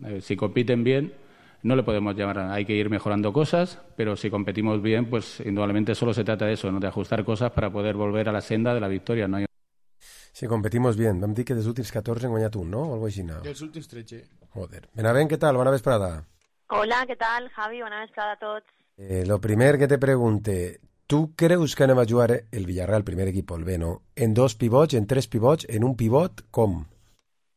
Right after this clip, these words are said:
Speaker 4: Jo diria que en dos, però és veritat que és molt difícil, eh, atinar-ho.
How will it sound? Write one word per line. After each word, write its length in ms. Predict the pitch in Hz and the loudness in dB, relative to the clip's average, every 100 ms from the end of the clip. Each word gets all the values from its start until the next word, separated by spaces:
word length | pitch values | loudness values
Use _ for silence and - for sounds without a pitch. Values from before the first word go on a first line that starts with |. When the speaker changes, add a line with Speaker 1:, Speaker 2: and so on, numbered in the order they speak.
| _ _ 202 | _ _ -12
Speaker 4:
Jo 140 | 208 | -10
diria 280 | 254 311 214 202 | -8 -6 -6 -6
que 80 | |
en 140 | 180 185 | -10 0
dos, 240 | 240 247 - - - | 0 0 -6 -18 -8
però 220 | 170 170 | -4 -4
és 60 | 180 | -4
veritat 220 | 180 185 | -6 -6
que 60 | 208 | -6
és 60 | 233 | -10
molt 120 | 196 | -10
difícil, 540 | 180 226 - 185 156 - | -10 -12 -8 -10 -10 -8
eh, 360 | 175 170 160 156 | -4 -2 -2 -4
atinar-ho. 520 | 170 185 214 180 | -6 -2 0 0